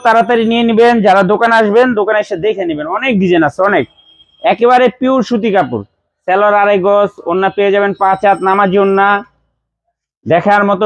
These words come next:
ডিজাইন, একদম পিওর সুতির ভিতরে, মাত্র পাঁচশো তিরিশ। কারিজমা কাশ্মীরি বুটিক সুতি থ্রি পিস, সারা বাংলাদেশে cash on ডেলিভারিতে নিতে পারবেন, সারা বাংলাদেশে cash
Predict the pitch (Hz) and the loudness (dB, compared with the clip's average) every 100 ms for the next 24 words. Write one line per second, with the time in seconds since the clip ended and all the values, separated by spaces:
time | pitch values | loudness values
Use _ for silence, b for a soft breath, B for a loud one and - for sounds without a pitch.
0 | 185 165 175 208 208 202 - 170 180 214 | 0 0 0 0 0 -4 -6 -4 -2 -4
1 | - 233 233 - 214 220 180 165 139 107 | -2 -2 -2 -2 -2 0 0 0 2 2
2 | 120 165 196 - 240 240 220 208 220 180 | 0 0 -2 0 0 2 0 0 -4 -4
3 | 214 175 - 190 202 196 214 208 196 - | -2 -4 -2 -2 0 -2 -2 -2 -4 -2
4 | 202 196 196 180 208 - 196 202 180 180 | 0 0 0 0 -2 -2 -2 -2 -2 -2
5 | 156 147 - _ _ _ _ _ - 175 | 0 0 -2 _ _ _ _ _ -4 0
6 | 214 208 220 226 214 - 226 180 214 220 | 2 2 0 0 0 -2 -2 -2 -2 0
7 | 240 226 220 208 202 185 190 180 180 160 | -2 0 0 2 2 0 0 0 0 0
8 | 139 120 123 - 175 190 185 190 190 180 | 0 0 -4 -2 0 0 0 0 0 -2
9 | - 127 101 _ _ _ _ _ _ 180 | -4 -8 -12 _ _ _ _ _ _ 0
10 | 202 | 2